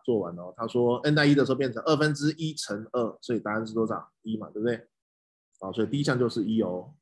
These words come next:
因为一乘以二再除以二。来，再来在二的时候，二乘以三除以二，所以答案是三。在安代三的时候呢，三乘以四除以二，十二除以二，答案多少？六。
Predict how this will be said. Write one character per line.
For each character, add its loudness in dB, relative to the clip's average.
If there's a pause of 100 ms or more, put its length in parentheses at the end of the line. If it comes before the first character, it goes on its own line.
(320)
因 -2
为 -2
一 2
乘 -4
以 -2
二 2
再 0
除 -6
以 -4
二。 -8
来， -4
再 4
来 6
在 4
二 6
的 6
时 -2
候， 0
二 6
乘 -6
以 -2
三 0
除 -4
以 2
二， 0
所 -4
以 -2
答 -8
案 -8
是 -10
三。 0 (920)
在 2
安 4
代 6
三 2
的 6
时 -4
候 0
呢， -2
三 2
乘 -4
以 -4
四 -4
除 -6
以 -2
二， -4
十 -8
二 2
除 -4
以 0
二， -2
答 -4
案 -4
多 -2
少？ -4
六。 4